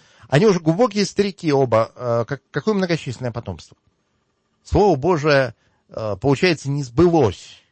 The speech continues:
И не может сбыться, потому что они оба глубокие старики. И Авраам может сказать: "Ну всё, ну,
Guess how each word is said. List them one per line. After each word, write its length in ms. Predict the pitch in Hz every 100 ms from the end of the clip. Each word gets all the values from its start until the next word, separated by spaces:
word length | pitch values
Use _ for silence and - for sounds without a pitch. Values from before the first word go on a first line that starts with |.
| _ -
И 80 | 117
не 80 |
может 260 | 160 151 127
сбыться, 380 | 123 240 247 185
потому 320 | 156 117 135
что 160 | - 120
они 140 | 117
оба 200 | 143 143
глубокие 580 | 127 98 90 90 - 95
старики. 520 | - 101 98 - 85 - _ _ _ _ _ _
И 240 | 101 101 - _ _ _
Авраам 400 | - 104 143 220
может 260 | 147 147 147
сказать: 460 | - 113 104 147 131
"Ну 80 |
всё, 260 | 123 - 101
ну, 320 | 90 82 78